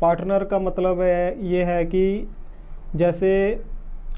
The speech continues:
आपका कोई कनाडा के अंदर बैंक अकाउंट है, उसके, उसकी डिटेल्स के साथ आप लॉगिन कर सकते हो,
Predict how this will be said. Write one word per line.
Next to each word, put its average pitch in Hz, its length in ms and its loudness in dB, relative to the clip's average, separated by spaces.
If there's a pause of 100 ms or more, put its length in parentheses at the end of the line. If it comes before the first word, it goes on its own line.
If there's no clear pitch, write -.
(160)
आपका 180 260 2
कोई 190 200 2
कनाडा 175 440 0
के 175 80 0
अंदर 175 220 2
बैंक 165 320 0
अकाउंट 165 400 0
है, 180 100 4
उसके, 185 720 2 (280)
उसकी - 240 0
डिटेल्स 170 440 0
के 175 80 0
साथ 170 260 2
आप 170 200 2
लॉगिन 165 360 0
कर 165 120 0
सकते 151 320 -2
हो, 190 220 0